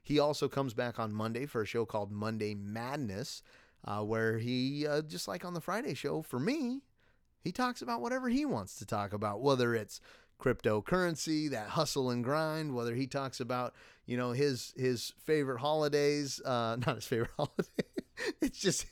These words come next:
<laughs> it's just him talking about his favorite holidays.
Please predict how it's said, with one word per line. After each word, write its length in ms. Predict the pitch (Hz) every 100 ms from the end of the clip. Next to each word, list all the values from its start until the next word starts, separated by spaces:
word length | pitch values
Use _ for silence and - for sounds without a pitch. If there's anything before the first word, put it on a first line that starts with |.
| 190 -
<laughs> 300 | - - -
it's 200 | - 165
just 200 | 160 143
him 260 | - 139 120
talking 400 | - 135 131 127
about 220 | 117 117
his 100 | 113
favorite 300 | 120 113 110
holidays. 400 | 110 110 107 107